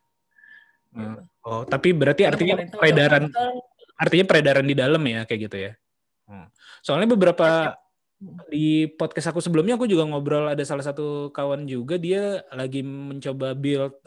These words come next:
Speaker 1: mobil listrik gitu. Kayaknya dia aktif di klub, Clubhouse
Speaker 2: Mm-mm.
Speaker 1: juga sih, si, eh, Kang Oki ya, Oki.
Speaker 2: Iya.
Speaker 1: Heeh,
Speaker 2: Iya,
Speaker 1: dia
Speaker 2: aku juga ketemu dia di Clubhouse.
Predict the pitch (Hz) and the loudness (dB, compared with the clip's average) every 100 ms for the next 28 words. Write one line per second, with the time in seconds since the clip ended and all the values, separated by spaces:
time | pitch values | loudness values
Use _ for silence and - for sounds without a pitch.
0 | 127 135 135 151 156 - 139 135 131 - | -14 -8 -6 -6 -6 -6 -6 -8 -12 -10
1 | 123 123 - _ - 160 208 233 196 175 | -10 -10 -14 _ -6 -2 0 2 2 0
2 | 156 143 143 - 143 143 - 139 135 131 | 0 0 0 -2 -4 -4 -8 -4 -2 -2
3 | 123 143 151 143 135 135 131 127 127 123 | -2 -4 -2 -2 -4 -6 -6 -6 -6 -8
4 | 131 127 123 127 131 127 170 131 123 127 | -10 -10 -8 -8 -8 -6 -6 -4 -8 -12
5 | 123 - 123 - _ 269 269 233 _ _ | -16 -14 -16 -16 _ 0 0 -2 _ _
6 | 135 131 127 123 127 - - 147 226 220 | -16 -12 -8 -8 -8 -4 0 0 -2 -4
7 | 214 - 208 202 208 - - 185 - 214 | -10 -12 -12 -10 -12 -10 -8 -8 -8 -20
8 | - | -20